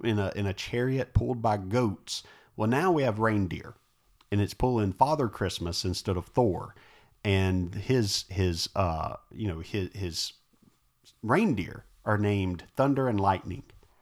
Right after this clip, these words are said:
It's still Yule. You know, they're, s-, they're just renaming stuff. But now we have Odin, we're coming down the chimney. We got Thor, Father Christmas, going across the sky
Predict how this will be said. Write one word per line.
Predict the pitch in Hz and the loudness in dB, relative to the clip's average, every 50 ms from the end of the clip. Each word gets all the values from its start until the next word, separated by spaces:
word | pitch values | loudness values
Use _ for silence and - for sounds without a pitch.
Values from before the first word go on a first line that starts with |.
| _ _ _ _ - _ _ _ - - - _ | _ _ _ _ -20 _ _ _ -20 -20 -10 _
It's | 117 110 - | -8 -6 -6
still | - - - 131 107 101 | -6 0 2 2 2 2
Yule. | 95 92 113 127 110 - - - - _ _ _ _ _ _ _ _ _ _ | 2 4 4 4 2 2 -2 -10 -20 _ _ _ _ _ _ _ _ _ _
You | - - 110 | -2 0 0
know, | 95 87 | 2 2
they're, | 90 101 | 0 0
s-, | 104 - - - - | 0 -2 -6 -10 -4
they're | - 104 104 104 | -2 0 0 0
just | 101 104 98 - - | 0 -2 -4 -2 0
renaming | 98 104 110 120 107 101 113 139 127 101 82 87 | 0 2 4 4 4 4 4 4 2 2 0 -2
stuff. | - - - - - - - - - _ _ _ _ _ _ _ - - | -8 -10 -8 -8 -10 -12 -14 -18 -20 _ _ _ _ _ _ _ -4 0
But | 135 131 | 2 2
now | 131 123 120 117 | 4 4 4 4
we | 110 101 | 4 4
have | 101 87 82 | 2 2 0
Odin, | 87 92 95 98 98 139 202 240 226 - - - - - | 0 0 0 2 2 2 2 2 0 -2 -10 -18 -8 -8
we're | - - | -6 -2
coming | - - 101 101 104 | 0 2 2 4 4
down | 113 123 135 | 4 2 2
the | 139 | 0
chimney. | 135 - 104 92 90 90 98 110 | -2 0 0 0 0 0 -2 -2
We | 113 98 92 | -2 -4 -4
got | 87 87 95 - - - | -4 -4 -6 -6 -8 4
Thor, | - 131 131 147 117 90 92 98 101 - - | 6 6 6 6 4 4 4 2 2 -2 0
Father | - 107 101 101 95 95 | 2 4 4 4 2 -2
Christmas, | 92 - - 143 135 - - 92 92 95 - - | -2 0 0 0 0 0 0 0 0 0 -2 -4
going | - - 98 101 110 113 | -4 -2 0 2 2 0
across | 107 104 - - 107 101 - - | 0 0 2 2 2 2 0 -2
the | - 110 98 | -4 -4 -4
sky | - - - 92 90 87 90 95 | -2 -2 0 0 2 2 2 0